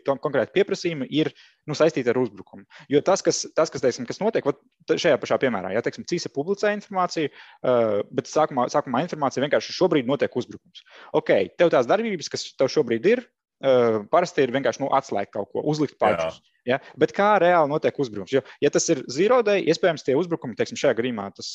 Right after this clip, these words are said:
Speaker 1: ā, Atlassian bija nedēļu, pirms viņš bija pamanījis,
Speaker 2: Jā.
Speaker 1: pamanīts, un tas otrais Microsoft uzbrukums bija veselu mēnesi, pirms viņš bija pamanījis, ja? Viņš
Speaker 2: Aha.
Speaker 1: bija reāli noticis. Varbūt tu jau esi eksploatējis. Tas ir nākamais solis, kas tev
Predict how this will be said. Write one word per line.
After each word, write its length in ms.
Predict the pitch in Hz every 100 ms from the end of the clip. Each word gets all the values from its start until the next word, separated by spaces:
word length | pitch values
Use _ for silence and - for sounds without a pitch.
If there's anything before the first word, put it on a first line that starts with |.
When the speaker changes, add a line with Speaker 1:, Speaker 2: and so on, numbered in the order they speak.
| 113
Speaker 1:
ā, 240 | 104 101 101 - - 120
Atlassian 400 | 147 160 113 104
bija 160 | 107 117
nedēļu, 420 | 202 220 208 185
pirms 240 | 180 156
viņš 140 | 156 143
bija 140 | 139
pamanījis, 420 | 156 147 120 110 98
Speaker 2:
Jā. 140 | 92
Speaker 1:
pamanīts, 400 | - 131 120 - - - -
un 140 | 127
tas 100 | -
otrais 300 | 175 143 139
Microsoft 400 | 165 175 - -
uzbrukums 320 | 131 - 117
bija 220 | 110 120 127
veselu 180 | 123 110
mēnesi, 380 | 120 120 95 -
pirms 220 | - - 107
viņš 80 | 95
bija 100 | -
pamanījis, 460 | 104 95 90 92 113
ja? 100 | 107
Viņš 140 | 78
Speaker 2:
Aha. 80 | 117
Speaker 1:
bija 160 | 110
reāli 240 | 139 110 135
noticis. 340 | 123 - - - - 131
Varbūt 320 | 196 202 -
tu 80 | 196
jau 80 | 180
esi 160 | 185 196 190
eksploatējis. 560 | - - 113 - -
Tas 160 | 170 160
ir 60 | 170
nākamais 320 | 202 160 -
solis, 240 | 175 -
kas 80 |
tev 80 | 143